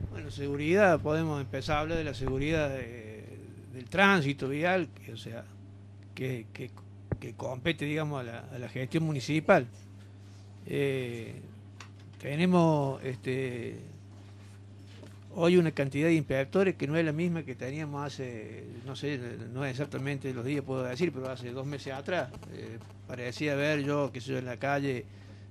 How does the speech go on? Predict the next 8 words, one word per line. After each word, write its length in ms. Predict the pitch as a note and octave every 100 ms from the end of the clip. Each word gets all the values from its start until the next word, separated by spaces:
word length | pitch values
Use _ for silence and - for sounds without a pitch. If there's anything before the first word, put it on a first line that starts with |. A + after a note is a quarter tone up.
| -
eh, 580 | B2 A#2+ A2+ A2+ G2+ - -
veinticinco, 560 | B2 C3 B2+ D#3+ D#3+ C#3+
treinta 280 | - D3 C#3
inspectores 540 | A#2+ B2 C3 E3 E3
de 160 | C#3 A#2
tránsito 480 | D3 F3 F#3+ F3 C3
y 100 | A#2+
ahora 600 | A#2+ C#3+ C3 A2+ A#2